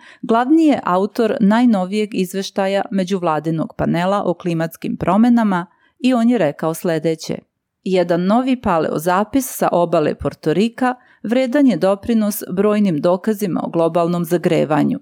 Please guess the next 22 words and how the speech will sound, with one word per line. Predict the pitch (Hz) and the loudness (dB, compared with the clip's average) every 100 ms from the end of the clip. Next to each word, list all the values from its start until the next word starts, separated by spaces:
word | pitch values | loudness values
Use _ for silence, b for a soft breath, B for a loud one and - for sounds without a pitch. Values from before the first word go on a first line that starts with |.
| _ | _
ali | 175 180 | 0 2
važno | 180 190 185 220 | 2 0 2 2
je | 208 | 2
napomenuti | 131 - 151 165 220 262 269 226 185 | -2 -2 -2 2 4 2 2 0 0
da | 170 | 0
je | 180 | 0
to | - 302 | -2 -4
samo | - 285 269 226 - | 0 2 4 2 -2
jedno | 185 220 208 226 | -2 -2 2 0
istraživanje | 185 - 139 147 185 208 220 220 214 | 0 -4 -6 -6 -8 -4 -2 0 -2
među | 208 214 233 | -2 0 -2
stotinama." | 226 156 139 - 147 135 - - - _ _ | -2 -2 -2 -4 -4 -4 -4 -8 -16 _ _
Drugi | 185 269 277 269 | -2 0 0 -2
stručnjaci | - 202 196 180 151 - | 0 -2 2 0 0 -2
ističu | - 202 - 254 254 240 | 0 0 0 -4 0 0
da | 170 156 - | 2 0 0
istraživanje | 160 - 180 180 190 190 226 175 | -4 -2 -2 0 -2 0 2 0
pruža | 175 220 220 196 160 - | 0 0 0 0 0 0
jasniju | 190 240 - 302 220 | 0 0 0 2 2
sliku | 170 220 214 214 - | 0 -2 -2 0 -2
o | - | 0
tome | - 190 220 220 | 0 2 2 0